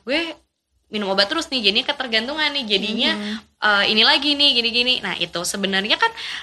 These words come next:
Speaker 1: eh, obat ini kan, eh, diberikan untuk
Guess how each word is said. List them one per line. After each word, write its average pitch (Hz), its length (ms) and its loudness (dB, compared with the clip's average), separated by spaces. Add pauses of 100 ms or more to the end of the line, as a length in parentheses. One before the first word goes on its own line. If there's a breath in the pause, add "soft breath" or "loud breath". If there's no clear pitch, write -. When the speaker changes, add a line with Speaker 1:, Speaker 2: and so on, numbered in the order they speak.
(380 loud breath)
Speaker 1:
eh, 277 300 4 (160)
obat 247 260 2
ini 269 220 2
kan, 403 180 2 (1000)
eh, 262 240 0
diberikan 226 680 2 (460)
untuk 262 500 -4